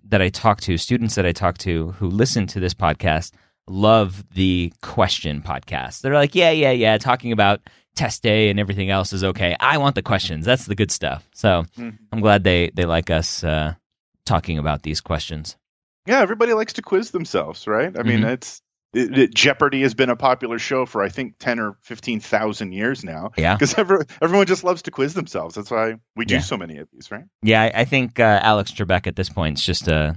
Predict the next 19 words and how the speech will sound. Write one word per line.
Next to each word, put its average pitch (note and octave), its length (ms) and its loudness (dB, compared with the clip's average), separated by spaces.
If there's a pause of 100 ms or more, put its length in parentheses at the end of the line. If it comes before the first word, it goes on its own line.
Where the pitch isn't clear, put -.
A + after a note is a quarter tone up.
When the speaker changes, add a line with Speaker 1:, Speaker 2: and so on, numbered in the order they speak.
(100)
Speaker 1:
a F2 80 2
robot. D#2+ 420 0 (760)
Speaker 2:
Mm-hmm. A#2 160 -4
Speaker 1:
It's G#2+ 100 -2
a G#2+ 40 2
Speaker 2:
Yeah. G2+ 40 -2
Speaker 1:
conspiracy. F#2 760 0 (460)
Speaker 2:
It's - 160 -8
a C3+ 60 0
cons-, D3+ 240 -2
he's E3 360 2
secretly C#3 400 0
an A#2+ 60 2
android. C3 520 -4
Speaker 1:
<laughs> - 0 -
Yeah. C#3+ 320 4 (320)
<laughs> D4 80 2 (1040)
All - 140 2
right. A#2+ 280 0